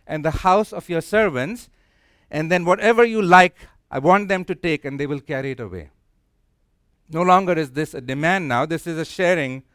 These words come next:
of their plans. He's not even demanding anything from Ahab. He's actually just revealing to him what he intends to do. You know, demanding something as a booty after a defeat in a war was, was common. But this second request is actually a deliberate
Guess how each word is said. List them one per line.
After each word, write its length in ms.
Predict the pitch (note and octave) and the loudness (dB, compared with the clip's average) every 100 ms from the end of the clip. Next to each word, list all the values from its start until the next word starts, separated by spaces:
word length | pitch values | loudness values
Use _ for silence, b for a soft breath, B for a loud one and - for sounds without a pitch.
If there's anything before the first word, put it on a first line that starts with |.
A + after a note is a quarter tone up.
| _ _ - | _ _ -10
of 240 | C#3+ B2+ | -10 -4
their 180 | C#3 C3+ | -4 -4
plans. 320 | D#3 D#3 A#2+ | -4 -6 -6
He's 100 | E3+ | -4
not 200 | G#3 A3 | -2 -2
even 260 | A3 G3+ E3 | -2 -4 -4
demanding 520 | E3 F#3 G#3 G3+ F3+ | -2 0 0 -4 -8
anything 360 | D#3+ D3+ D#3 | -8 -10 -12
from 220 | C#3+ C#3+ C#3 | -10 -12 -10
Ahab. 460 | D3 C3+ G2 C3+ _ _ _ | -8 -8 -8 -10 _ _ _
He's 180 | - F3+ | -6 0
actually 340 | F#3+ G3 G3+ F3 | 0 0 -6 -4
just 200 | F3 E3 | -4 -4
revealing 500 | D3+ D#3 G3 G3 F3+ | -4 0 -2 -2 -8
to 100 | E3+ | -8
him 180 | D#3+ | -6
what 160 | D3 D3+ | -6 -8
he 120 | D3 | -8
intends 520 | C3+ A#2+ C3 C#3 A#2+ - | -10 -12 -12 -14 -18 -20
to 100 | A2+ | -14
do. 260 | A2 D#2+ _ _ _ _ _ _ _ _ _ _ _ _ _ | -14 -14 _ _ _ _ _ _ _ _ _ _ _ _ _
You 60 | C#3+ | -12
know, 80 | |
demanding 520 | C3 C#3+ E3 F#3+ F3+ D3+ | -8 -4 -2 -2 -6 -8
something 440 | D#3 D3 D3 C#3+ | -8 -8 -10 -10
as 160 | C3 C3 | -10 -10
a 60 | |
booty 560 | B2 C#3 C3+ C#3+ B2 _ _ _ _ _ | -6 -6 -6 -8 -10 _ _ _ _ _
after 300 | - C#3 - | -8 -8 -6
a 60 | C3+ | -8
defeat 560 | B2+ - D#3 D3 _ C#3+ | -8 -6 -6 -6 _ -16
in 140 | C#3 | -12
a 60 | C3 | -6
war 340 | B2+ D3+ C3+ | 0 0 0
was, 220 | B2+ B2+ C3 | -2 -6 -6
was 160 | D3 | -8
common. 400 | - E3+ D3 G#2+ | -2 -2 -2 -6
But 160 | A#2+ C#3+ | -8 -6
this 140 | F3+ | -4
second 320 | G#3+ G#3+ G3+ | -4 -6 -6
request 440 | D#3+ - D#3 C#3 - | -10 -6 -4 -4 -6
is 100 | C#3+ | -2
actually 360 | D#3 - F3 | -2 -2 -6
a 40 | D3+ | -6
deliberate 720 | A2+ C3+ F3+ F#3 E3 F#3 | -2 0 0 0 -4 -6